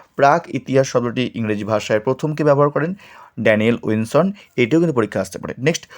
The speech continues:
কোন যুগে কোনো লিখিত বিবরণ নেই? প্রাগৈতিহাসিক যুগে,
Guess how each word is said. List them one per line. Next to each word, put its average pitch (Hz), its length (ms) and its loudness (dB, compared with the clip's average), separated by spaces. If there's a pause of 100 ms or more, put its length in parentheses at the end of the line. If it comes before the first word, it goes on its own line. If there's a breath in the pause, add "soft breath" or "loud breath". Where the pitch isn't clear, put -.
(220 loud breath)
কোন 208 300 8
যুগে 208 280 0
কোনো 190 240 0
লিখিত 127 320 -4
বিবরণ 143 420 4
নেই? 85 140 -8 (220)
প্রাগৈতিহাসিক 135 760 2
যুগে, 101 180 -6